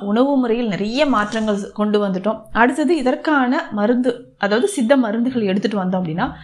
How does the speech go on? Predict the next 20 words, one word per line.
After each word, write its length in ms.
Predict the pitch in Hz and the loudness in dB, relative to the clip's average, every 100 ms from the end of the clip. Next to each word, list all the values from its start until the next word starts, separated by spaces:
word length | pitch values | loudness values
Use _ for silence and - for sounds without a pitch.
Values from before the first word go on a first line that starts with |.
| - - - - | -20 -20 -14 0
கண்டிப்பா 600 | 240 302 392 - 320 - | 2 4 2 4 2 2
இதுல 380 | 233 262 339 320 | -2 0 2 2
இருந்து 280 | 208 233 277 151 | 0 -2 -4 -4
முழுவதுமான 680 | 214 269 302 240 185 214 | -2 0 0 0 -2 -2
குணம் 340 | 220 190 220 226 | 0 0 -2 -2
பெற 280 | 190 202 | -4 0
முடியும். 380 | 240 190 190 185 - - - - - - - | 0 0 -2 -4 -10 -20 -18 -20 -20 -20 -6
இப்போ 420 | - 262 277 330 269 | -4 0 2 2 4
பிரஸ்ட்ல 340 | 269 339 - 494 | 2 2 2 2
வரக்கூடிய 380 | 311 262 254 220 | 2 0 0 0
கேன்சர் 460 | 247 240 262 277 | 2 0 0 -2
அப்படின்னு 300 | 226 214 226 220 | -2 0 -2 -2
சொல்லும்போது, 540 | 208 202 180 170 180 247 - - - | -2 -2 -2 -2 0 0 -2 -18 -2
எதனால 440 | 262 330 453 392 | 2 2 2 0
இது 180 | 330 233 | 0 -2
வந்து 320 | 226 285 311 | 0 0 0
கொஞ்சம் 400 | 302 359 427 403 | -2 -4 -2 -2
சீரியஸா 540 | 208 302 330 339 330 285 | 0 2 2 2 2 2
இருக்கு, 200 | 214 202 | 2 0
அதாவது 220 | 214 | 0